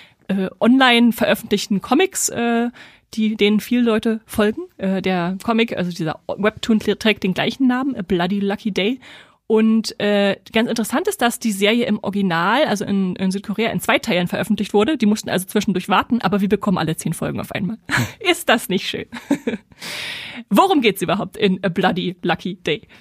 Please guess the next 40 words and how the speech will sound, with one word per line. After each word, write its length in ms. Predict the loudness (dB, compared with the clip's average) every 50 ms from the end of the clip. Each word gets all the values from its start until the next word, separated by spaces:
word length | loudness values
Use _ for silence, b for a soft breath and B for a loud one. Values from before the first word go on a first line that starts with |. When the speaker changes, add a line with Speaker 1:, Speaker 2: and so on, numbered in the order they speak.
| b b b
Speaker 1:
Wir 300 | 0 2 2 2 2 2
haben 220 | 0 0 0 0
einen 280 | 0 2 4 4 4 2
Taxifahrer 680 | 0 -4 -12 -10 -8 -6 -6 -4 -4 -6 -8 -6 -6 -6
im 80 | -6
Zentrum 320 | -6 -4 -4 -4 -2 0 0
des 140 | -2 -2 -4
Geschehens. 380 | -6 -6 -2 0 0 0 0 0
Der 120 | -2 -2
ist 100 | 0 0
ein, 240 | -2 -2 -2 -2 -4
ja, 140 | -2 -2 -2
recht 200 | -2 -4 -6 -6
gewöhnlicher 520 | -6 -4 0 0 2 2 2 0 0 -2
Fahrer. 440 | 0 2 2 4 4 4 4 2 2
Der 380 | 0 -2 -2 0 0 0 -2 -2 -2
nimmt 240 | -2 -2 -2 -2 -2
halt 240 | -4 -4 -4 -4 -2
Kunden 240 | -2 -2 0 0 0
mit 180 | 0 0 -2
und 160 | -4 -6 -6 -8
fährt 320 | -8 -4 -2 -2 -2 -2
sie 80 | -4 -6
von 180 | -4 -4 -2
A 140 | 0 0 0
nach 140 | 0 0 0
B. 260 | 2 2 2 2 2
Und 220 | 0 -2 -2 0
dann 220 | 0 2 2 2 2
nimmt 300 | 2 2 2 0 0 -2
er 80 | -2
eines 320 | -2 -2 -2 -2 -2 -4 -6
Tages 400 | -8 -6 -4 -4 -2 -4 -4 -4
diesen 280 | -4 -2 0 0 0
sehr 140 | 2 2 2
mysteriösen 920 | 2 2 0 0 0 -2 0 2 2 2 2 2 2 0 0 0 -2 -4 -4
jungen 340 | -2 0 2 2 2 0 0
Mann 220 | -2 -2 -2 -2 0
mit, 280 | 0 0 0 -2 -4 -4
ähm, 360 | -2 0 0 2 2 2 0